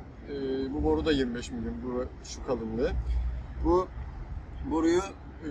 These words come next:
rulmanlar koyduk arasına. Rulmanların arasından geçecek şekilde tasarladık. Tekerleklere de buraya, e, kırk milimlik bir lama, iki milim, üç milim kalınlığında bir U büktürdük. E, tekerleklere de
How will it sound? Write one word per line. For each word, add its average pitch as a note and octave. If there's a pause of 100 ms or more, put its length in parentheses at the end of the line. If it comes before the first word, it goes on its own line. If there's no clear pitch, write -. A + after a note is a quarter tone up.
(220)
rulmanlar D#3
koyduk C#3
arasına. C3+
Rulmanların E3
arasından D#3+
geçecek D#3
şekilde -
tasarladık. A#2+ (440)
Tekerleklere F#3
de F#3
buraya, F#3
e, D#3+ (800)
kırk F#3
milimlik F3
bir E3+
lama, D#3+ (140)
iki D#3
milim, C#3+
üç -
milim C3+
kalınlığında B2+
bir E3
U E3+
büktürdük. D3 (640)
E, C#3 (680)
tekerleklere F3+
de F#3